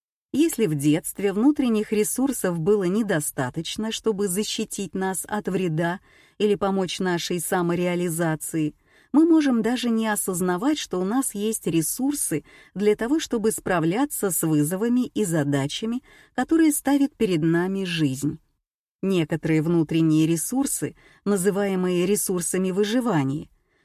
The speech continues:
представляют собой те или иные формы психологической и физической адаптации. Их задача —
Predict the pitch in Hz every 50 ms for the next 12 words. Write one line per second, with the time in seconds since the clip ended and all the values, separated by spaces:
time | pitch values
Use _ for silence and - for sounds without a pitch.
0 | _ - - 208 208 - - - 214 247 302 339 320 294 - - 247 226 214 240
1 | 233 208 - - - 240 262 285 277 240 208 202 190 175 170 170 180 233 269 285
2 | 285 - - 170 165 160 160 196 247 - - - 226 - - 156 147 131 135 143
3 | 170 240 285 - 277 262 - - - 247 220 - - 254 294 294 - 277 254 202
4 | 165 147 147 - - 185 - - - 208 208 - - - 214 202 220 233 - -
5 | - 170 143 127 - - - - 143 147 - - _ _ _ _ _ _ _ _
6 | _ - 196 196 156 151 143 156 147 143 147 180 226 277 285 - - - -